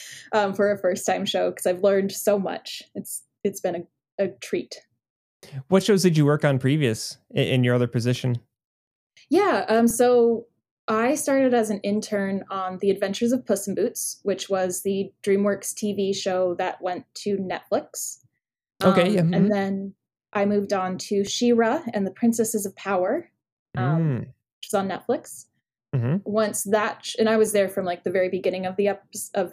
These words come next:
Speaker 1: like, the whole production pipeline to basically when we <laughs> shipped the last episode. So when that series wrapped, I moved on to DuckTales, which is where I met my director for, um,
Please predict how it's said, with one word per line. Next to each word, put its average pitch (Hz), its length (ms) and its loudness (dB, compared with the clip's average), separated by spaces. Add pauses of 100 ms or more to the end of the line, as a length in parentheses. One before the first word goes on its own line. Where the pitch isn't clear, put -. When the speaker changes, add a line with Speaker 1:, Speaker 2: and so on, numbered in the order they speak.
Speaker 1:
like, 190 220 -2 (160)
the 190 100 0
whole 185 400 -4
production 190 480 -4
pipeline 190 480 -2 (100)
to 170 400 -2 (200)
basically 185 460 -4
when 185 160 -2
we 185 80 -6
<laughs> - 120 -4
shipped 247 320 -4
the 233 80 2
last 190 360 -2
episode. 269 580 -2 (520)
So 214 180 2
when 208 120 0
that 226 300 0 (580)
series 208 540 2
wrapped, 180 500 -2
I 185 160 -2 (240)
moved 208 360 -4
on 185 260 -8 (100)
to 190 120 -8 (160)
DuckTales, - 840 -4 (400)
which 190 180 -4
is 185 140 -4
where 190 120 2
I 196 60 0
met 185 220 -4 (220)
my 196 120 0
director 190 760 -2 (140)
for, 180 540 0 (500)
um, 175 380 -6